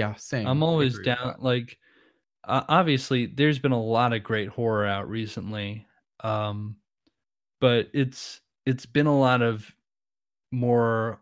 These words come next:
Speaker 2: offbeat, independent, original horror. This feels a lot more like the franchise horror that we're used to. And it's been a while since we've had a, a new franchise really take off.
Speaker 1: Well, the last,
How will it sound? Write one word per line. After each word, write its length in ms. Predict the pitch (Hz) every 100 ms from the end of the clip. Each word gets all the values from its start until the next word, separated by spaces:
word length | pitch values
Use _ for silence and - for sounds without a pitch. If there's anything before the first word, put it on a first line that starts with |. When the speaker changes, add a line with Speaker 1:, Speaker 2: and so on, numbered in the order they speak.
| -
Speaker 2:
offbeat, 840 | 120 127 - 113 113 110 - - - _ _ -
independent, 880 | 127 127 123 - 117 113 110 107 - -
original 580 | 113 113 117 110 110 104
horror. 440 | 110 104 101 98 - - _ -
This 300 | 151 165 -
feels 500 | - 127 127 123 110
a 80 | 110
lot 420 | 110 113 113 -
more 380 | 117 113 107 107
like 280 | 107 107 -
the 100 | 101
franchise 800 | - - 110 110 110 - 98 101
horror 260 | - 107 104
that 120 | 101
we're 140 | 92 104
used 360 | 101 110 - -
to. 200 | 101 98 - -
And 100 | 113
it's 180 | 127 160
been 160 | - 202
a 80 | 165
while 480 | 117 120 123 113
since 400 | 107 - 113 -
we've 220 | 110 107 -
had 380 | 110 107 107
a, 440 | - 107 101 98 107 _ _ _ _ _ _
a 100 | 110
new 840 | 104 101 107 120 120 120 117 117 -
franchise 920 | - - 110 110 110 113 101 104 98 -
really 200 | 107 104
take 360 | - 107 101 101
off. 340 | 101 92 98 _ _ _ _ _ _ _
Speaker 1:
Well, 160 | 135 147
the 120 | 147
last, 420 | 143 147 170 -